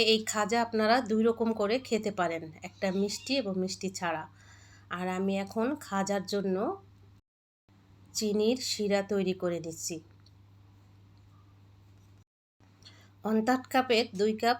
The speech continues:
চিনি দিলাম, আর সেই কাপের মাপ অনুযায়ী আমি দুই কাপ পানি দিলাম। আমি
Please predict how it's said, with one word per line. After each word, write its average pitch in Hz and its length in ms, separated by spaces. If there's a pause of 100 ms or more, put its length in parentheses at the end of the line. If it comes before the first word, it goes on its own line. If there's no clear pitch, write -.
চিনি 220 300
দিলাম, 208 360
আর 196 180
সেই 208 260 (100)
কাপের 190 320
মাপ 190 240 (180)
অনুযায়ী 196 440 (100)
আমি 196 140 (120)
দুই 190 220
কাপ 180 220
পানি 180 260
দিলাম। 156 320 (800)
আমি 220 240